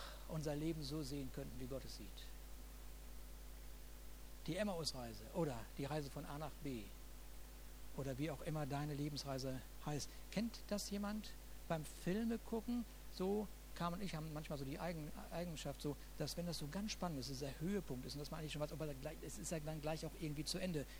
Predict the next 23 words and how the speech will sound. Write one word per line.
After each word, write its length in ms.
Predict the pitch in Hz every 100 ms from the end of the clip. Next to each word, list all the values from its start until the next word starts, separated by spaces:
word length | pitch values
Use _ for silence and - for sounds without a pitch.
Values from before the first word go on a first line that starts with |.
| -
Einmal 160 | 156 170
kurz 160 | 175
auf 120 | 156 -
Stopp 220 | - 196 -
gucken 200 | 202 180
und 60 |
gucken, 200 | 185 170
wie 60 | 151
viel 80 | 151
Zeit 220 | 151 147
hat 120 | -
man 100 | 117
noch. 160 | 117 165 - - - - - - - - - - -
Kennt 140 | 180
das 80 | 220
irgendjemand? 420 | 220 214 233 254 -
<laughs> 60 | - -
Ja, 160 | 185 202 -
okay, 340 | 180 - 180 220
ja, 200 | 151 165 - -
okay. 240 | 151 160 147 - -
Ah, 460 | 175 202 180 151 160 160
echt. 240 | - -